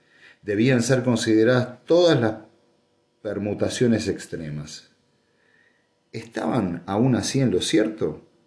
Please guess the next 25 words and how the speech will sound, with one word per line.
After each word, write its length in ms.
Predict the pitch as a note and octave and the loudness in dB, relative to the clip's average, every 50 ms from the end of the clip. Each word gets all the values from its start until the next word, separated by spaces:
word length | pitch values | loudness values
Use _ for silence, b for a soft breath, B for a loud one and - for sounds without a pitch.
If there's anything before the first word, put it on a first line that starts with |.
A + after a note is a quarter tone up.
| _ _ _ _ _ b b b b b b b b | _ _ _ _ _ b b b b b b b b
En 160 | A2+ A2+ A2 | -8 -4 -2
alguna 500 | A2 A#2 C3+ E3 G3 F#3+ F3+ C3+ A#2 - | 0 0 2 2 2 0 0 -2 -2 0
parte 340 | - C#3+ D3+ D#3 - C#3 G#2+ | 0 2 2 2 2 2 2
de 100 | F#2+ F#2 | 4 2
aquella 340 | - - C3+ C3+ - C3 G2+ | 2 0 -2 0 2 0 0
región 340 | G2 F#2+ - - C3 C3+ C#3 | 0 -2 -2 -2 0 2 2
del 140 | A#2+ F2+ | 2 0
espacio, 680 | E2 E2+ - - C3 C#3+ D#3+ - - - F#2 E2 D2+ - | 0 -4 -4 -2 0 0 0 0 0 0 -2 -2 -2 -2
a 60 | G2+ | 0
una 160 | A#2 C3 B2+ | 2 2 2
distancia 560 | A2+ G2+ - - C#3 C#3 C#3 C3 - - G#2 | 2 0 0 0 0 0 0 0 0 0 -2
accesible, 840 | F#2 - - - - - - D#3+ F3+ F#3 C#3 G#2 E2 E2 D#2+ D#2+ B B B B B B B B _ | -2 -2 -6 -4 -4 -2 -2 0 0 2 0 0 0 0 -2 -2 B B B B B B B B _
teniendo 380 | - G#2+ A2+ C3+ D#3 D#3 D3 C3+ | -2 0 2 2 2 2 2 2
en 160 | A#2 A2 - | 2 2 2
cuenta 380 | - C3+ C#3 D3+ D3+ D3 C#3 | 2 0 2 2 2 2 2
la 100 | A2+ G#2 | 2 2
inmensidad 560 | G2+ G2 F#2+ F#2+ F#2 F#2 G2 G2+ G#2 A#2+ C3 C3+ | 0 -2 -2 -2 -4 -4 -2 0 2 4 4 4
de 80 | A#2+ | 4
los 200 | G#2+ G2+ - - | 2 0 -2 -6
espacios 440 | F2 - - A2+ A2 - - G2+ F2 | -10 -8 -6 -6 -4 -4 -4 -4 -2
galácticos, 840 | F2 F2 G#2+ C#3 D#3+ E3 E3 - A#2+ - - F2+ E2 E2+ - - _ _ _ _ | 0 2 2 2 2 0 -2 -4 -6 -4 -2 -4 -6 -6 -10 -16 _ _ _ _
se 180 | _ - - F#2+ | _ -14 -12 -10
encontraba 540 | F2+ E2 F2+ F2 F2 F2+ A2 A2+ G#2+ G#2+ G#2 | -10 -8 -8 -8 -6 -2 0 2 2 2 2
el 60 | G#2 | 0
mulo. 420 | G2+ F#2 E2 D#2 D2+ D2+ D2+ D2+ | -2 -2 -2 -2 -4 -4 -4 -6